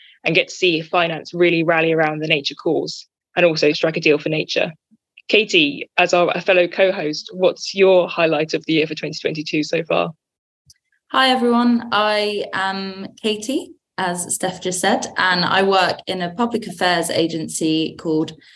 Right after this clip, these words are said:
Speaker 2: Seahorse Environmental, which focuses on sustainability, as the name would suggest. My highlight of the year is the I S S B's s-, a proposal of a new global partnership framework.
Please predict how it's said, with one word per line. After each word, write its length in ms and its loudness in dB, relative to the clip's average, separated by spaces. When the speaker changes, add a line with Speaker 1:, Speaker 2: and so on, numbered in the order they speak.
Speaker 2:
Seahorse 420 2
Environmental, 960 0
which 420 0
focuses 460 0
on 220 2
sustainability, 880 2
as 160 -6
the 60 0
name 180 4
would 100 -2
suggest. 540 -2
My 580 2
highlight 540 2
of 160 -2
the 100 2
year 600 2
is 360 2
the 260 -4
I 140 2
S 240 2
S 180 0
B's 580 0
s-, 240 -8
a 160 -2
proposal 460 0
of 100 -2
a 60 -2
new 240 -2
global 400 2
partnership 600 -2
framework. 580 -4